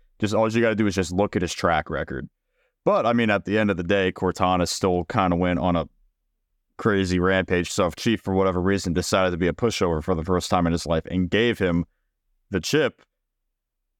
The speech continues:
you know, a lot of things wouldn't have happened. <laughs> A lot of bad things would not have happened. So, I mean, y-, yeah, he, w-, do I believe he was doing, trying to do the right thing? Yes. Did he handle it right? No.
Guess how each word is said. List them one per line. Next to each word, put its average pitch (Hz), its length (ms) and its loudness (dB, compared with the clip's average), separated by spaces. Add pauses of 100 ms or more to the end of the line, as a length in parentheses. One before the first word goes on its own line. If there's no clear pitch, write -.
(760)
you 139 80 2
know, 101 200 2
a 85 120 2
lot 117 260 2
of 123 80 -2
things 113 280 0
wouldn't 101 280 0
have - 0 -
happened. 127 580 0
<laughs> - 40 -8
A 175 60 0
lot 117 200 2
of 104 60 0
bad 117 280 2
things 107 260 0
would 90 160 -2
not 98 160 2
have 101 80 0
happened. 82 420 0 (1400)
So, 90 320 0
I 156 100 2
mean, 156 160 0
y-, 143 100 -2 (300)
yeah, 151 160 0 (240)
he, 131 140 0
w-, 120 220 -2
do 127 220 -2
I 127 120 2
believe 113 340 2
he 110 140 -2
was 98 180 0
doing, 101 320 0
trying 104 360 2
to 101 40 0
do 107 180 0
the 107 100 2
right 104 240 2
thing? 104 340 0 (160)
Yes. 87 760 -2 (640)
Did 107 120 2
he 90 120 2
handle 95 340 2
it 92 40 0
right? 95 320 2
No. 85 340 0